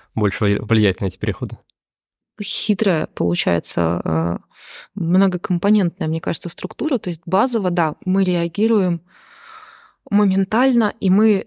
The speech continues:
Speaker 2: тот момент, когда мы себя заметили в этом состоянии, оно уже продолжается какое-то время, мы не сразу это даже замечаем. Поэтому здесь, э, история про то, что мы выбираем в них быть, она изначально не стоит.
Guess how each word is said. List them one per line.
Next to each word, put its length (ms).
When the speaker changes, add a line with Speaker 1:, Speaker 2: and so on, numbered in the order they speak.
Speaker 2:
тот 180
момент, 300
когда 220
мы 100
себя 340
заметили 640
в 60
этом 220
состоянии, 580
оно 260
уже 140
продолжается 600
какое-то 380
время, 300
мы 120
не 100
сразу 320
это 140
даже 280
замечаем. 640
Поэтому 400
здесь, 420
э, 460
история 320
про 120
то, 120
что 180
мы 140
выбираем 520
в 80
них 180
быть, 440
она 380
изначально 540
не 120
стоит. 460